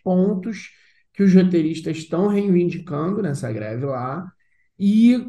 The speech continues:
quai-, quais são, porque eu acho que tem alguns pontos que eles têm, assim, é, é, vamos dizer assim, reverberação, talvez, é, em termos de como o mercado pratica aqui,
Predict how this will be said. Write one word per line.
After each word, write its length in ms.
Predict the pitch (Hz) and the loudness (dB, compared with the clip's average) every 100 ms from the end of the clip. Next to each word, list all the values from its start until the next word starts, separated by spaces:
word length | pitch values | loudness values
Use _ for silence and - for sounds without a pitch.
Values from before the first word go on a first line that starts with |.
| - _ | -14 _
quai-, 420 | 233 220 233 180 | 0 4 2 0
quais 360 | 190 226 247 - | -2 0 0 -2
são, 280 | 240 240 | -6 -6
porque 160 | 190 233 | -6 -4
eu 40 | |
acho 180 | 220 220 | -2 -4
que 80 | - | -6
tem 160 | 226 240 | -4 -4
alguns 360 | 233 214 190 190 | -2 -2 -2 -4
pontos 360 | 190 208 214 - | -4 -2 -4 -8
que 120 | - | -2
eles 260 | 196 190 185 | 0 -2 -2
têm, 220 | 196 202 | -2 0
assim, 520 | 190 190 190 170 143 131 | -2 -2 -2 0 -2 -4
é, 760 | 143 135 113 135 131 123 107 - | -6 -6 -6 -6 -6 -6 -6 -10
é, 20 | - _ _ _ _ _ _ - | -18 _ _ _ _ _ _ -2
vamos 180 | 170 185 | 0 2
dizer 160 | 180 | 2
assim, 600 | 180 180 170 147 123 107 - | 2 2 -2 -4 -4 -8 -2
reverberação, 1200 | 170 208 226 202 208 196 180 - - 208 247 196 | 0 2 2 2 2 2 -2 -4 -4 -4 -4 -2
talvez, 880 | 190 180 151 175 170 160 127 - - | 0 0 0 2 4 2 -4 -10 -16
é, 220 | - 120 165 | -12 -8 -6
em 100 | 175 | 0
termos 420 | 190 190 180 170 | 2 4 2 2
de 140 | 156 - | -2 -6
como 320 | - 202 247 | -2 0 2
o 40 | |
mercado 520 | 226 185 185 165 160 | 2 0 0 -4 -4
pratica 640 | - 156 156 - 156 160 156 | -4 -6 -6 -8 -8 -6 -8
aqui, 460 | - - 151 185 | -8 -6 -2 -2